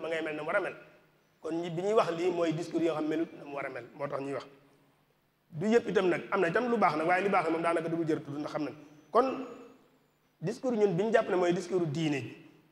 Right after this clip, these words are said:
naka lañ ko séentoo ëllëg ak yan melokaan lañ jàpp ne bu ci nekkee mën naa jëriñ diine ji. Bu ñu delloo ci mbatitum lislaam, ndoonay lislaam,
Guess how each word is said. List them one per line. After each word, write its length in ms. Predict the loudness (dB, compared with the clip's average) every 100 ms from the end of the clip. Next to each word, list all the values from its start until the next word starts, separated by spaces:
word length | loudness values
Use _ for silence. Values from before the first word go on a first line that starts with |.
| _ _ -6
naka 220 | -4 0 0
lañ 180 | 2
ko 100 | 0
séentoo 520 | 2 2 2 4 4 4
ëllëg 240 | 2 2 0
ak 60 | -2
yan 160 | 0 2
melokaan 340 | 2 2 2
lañ 120 | 2 2
jàpp 180 | 0 0
ne 60 |
bu 100 | -4
ci 80 | 0
nekkee 360 | 0 2 -4 -4 -14 -20 -20 _ -2
mën 200 | 2 4
naa 140 | 2
jëriñ 320 | 0 -4 -4 -6
diine 220 | -8 -10
ji. 120 | -14 -20 _ _ _ _ _ _ _ _ _ 0
Bu 160 | 2
ñu 120 | 4 6
delloo 280 | 6 6
ci 160 | 2 -2 -4 -6
mbatitum 400 | 0 0 2 0
lislaam, 320 | 0 -2 -2 -2 -12 -20 -2
ndoonay 260 | 0 2 2
lislaam, 340 | 0 -4